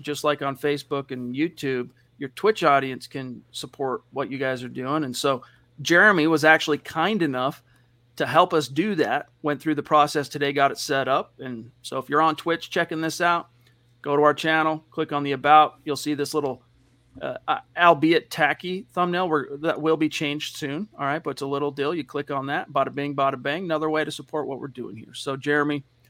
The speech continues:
love you, dude. Appreciate you. Um, send me your address.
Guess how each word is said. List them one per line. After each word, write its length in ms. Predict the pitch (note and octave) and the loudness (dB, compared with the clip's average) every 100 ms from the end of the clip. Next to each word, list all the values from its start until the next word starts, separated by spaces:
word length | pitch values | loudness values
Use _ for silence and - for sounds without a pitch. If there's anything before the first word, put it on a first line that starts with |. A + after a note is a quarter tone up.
| _ _ _ | _ _ _
love 240 | C#3 D3 D3 | 4 4 4
you, 80 | |
dude. 200 | D3 C#3+ | 0 -2
Appreciate 500 | B2+ D3+ C#3 D3+ C3+ | -2 -4 -2 -2 -2
you. 180 | B2 C#3 C3+ _ _ _ | 0 -2 -4 _ _ _
Um, 360 | C3 C3 C3 B2 - | -4 -4 -6 -14 -12
send 240 | - F3+ | -4 -2
me 80 | G3+ | 0
your 140 | F#3 | 2
address. 640 | D#3 D#3 D#3 E3+ F3 - | 4 4 4 0 0 -8